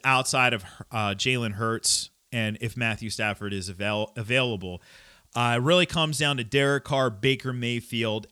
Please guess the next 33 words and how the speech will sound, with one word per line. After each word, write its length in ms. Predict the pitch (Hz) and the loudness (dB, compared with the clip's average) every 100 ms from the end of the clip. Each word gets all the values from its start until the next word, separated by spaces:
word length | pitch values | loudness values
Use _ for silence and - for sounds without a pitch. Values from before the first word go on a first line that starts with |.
| _ | _
and 400 | 113 120 127 131 | -4 -2 -2 -6
Cam 400 | - 127 120 113 | -10 -4 -2 -2
Newton. 320 | 107 110 113 120 | -2 -4 -4 -6
I'd 160 | 113 | -4
go 100 | 120 | -4
five 380 | 117 147 156 214 | -4 0 2 2
percent 280 | 185 - 165 | -2 -2 0
on 220 | 139 139 | 0 0
all 220 | 123 127 | 2 0
of 80 | 117 | 0
them. 160 | 120 107 - - _ | -4 -6 -12 -20 _
They 140 | 139 | 4
all 240 | 175 247 214 | 6 6 6
have 500 | 170 190 185 165 135 | 6 6 6 6 2
their 220 | 147 139 | 4 4
mixed 400 | 131 135 - 107 | 2 0 -2 0
bag 320 | 131 131 117 | 4 4 4
of 100 | 101 | -2
tricks, 540 | - - 147 131 - 120 | -6 -2 0 0 0 -2
and 180 | 113 | -4
some 180 | - 127 | -4 -4
of 60 | 127 | -4
them 160 | 117 | -2
are 80 | 110 | -2
good 240 | 98 131 123 | -2 -2 -2
tricks 360 | - 123 - | -6 -6 -8
and 80 | 107 | -8
some 180 | - 113 | -8 -6
of 80 | 101 | -6
them 100 | 95 | -6
are 80 | |
bad 320 | 90 123 143 135 | 0 2 4 2
tricks. 400 | - 104 104 | -4 -4 -4